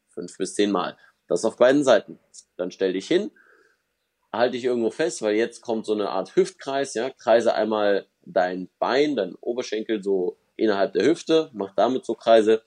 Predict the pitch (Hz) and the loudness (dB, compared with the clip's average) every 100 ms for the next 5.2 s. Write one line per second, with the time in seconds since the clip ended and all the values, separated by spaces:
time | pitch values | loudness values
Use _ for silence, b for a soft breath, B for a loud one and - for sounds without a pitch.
0 | b b b b b 101 95 127 - 92 | b b b b b -6 0 0 0 -10
1 | - 151 185 147 139 131 131 127 127 _ | 0 2 2 2 0 0 -2 -4 -6 _
2 | _ 107 98 - 107 110 110 - 101 101 | _ -6 -6 -6 0 2 2 -2 0 2
3 | 165 165 143 110 98 117 104 - 104 - | 2 2 2 2 2 0 0 -2 -10 -6
4 | 92 92 104 95 95 - - - 131 - | -6 -2 2 2 2 -2 -2 0 0 0
5 | 131 135 | -4 -6